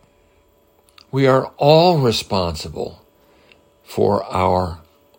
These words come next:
own output filters. We must build A I to monitor A I. We are building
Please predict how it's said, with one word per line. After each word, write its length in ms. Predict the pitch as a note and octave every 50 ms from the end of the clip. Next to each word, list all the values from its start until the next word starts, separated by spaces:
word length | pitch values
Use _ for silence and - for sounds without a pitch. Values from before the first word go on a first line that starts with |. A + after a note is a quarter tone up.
| _ -
own 460 | - A#2+ B2 A#2+ A#2 A2 G#2 G2 G2 - -
output 680 | - A2+ B2 D3 D#3 D#3 - - - A2+ A2+ - - -
filters. 1000 | - - - F#2+ F2 E2+ D#2+ - F#2 F2+ E2 D#2 D2+ D2 D2 C#2+ - - - _ _ _ _ _ _ _ - - - - _ _ _ -
We 120 | A2 G#2+
must 480 | G#2 G#2 G#2 F#2+ - - G2 F2 E2+ -
build 460 | - B2 B2+ C#3+ E3+ F3+ F#3 F#3 F3
A 340 | F3+ - C3 C3 C#3+ D#3 -
I 480 | - A2+ G2 F#2 F2 F2 F2 G2 A#2 C3 -
to 120 | - B2+
monitor 600 | A#2+ A2+ G#2 G2 G2+ G2 G2 F#2+ F#2 G2+ G#2 -
A 280 | - F#2+ F#2+ G2 G2 G2
I. 540 | - A2 A#2+ B2 A#2 G#2+ F#2+ F#2 F2 D#2+ - - - - - - - _ _ _ _ _ _ -
We 180 | - G2 G2 F#2+
are 180 | F#2+ F#2 F2+ F2
building 1120 | F2 F#2 E2 A2+ A#2 A#2+ B2 B2+ B2 A#2+ A2 G2+ A2 G2+ F#2+ F#2 F2+ F2+ F2+ F2+ F2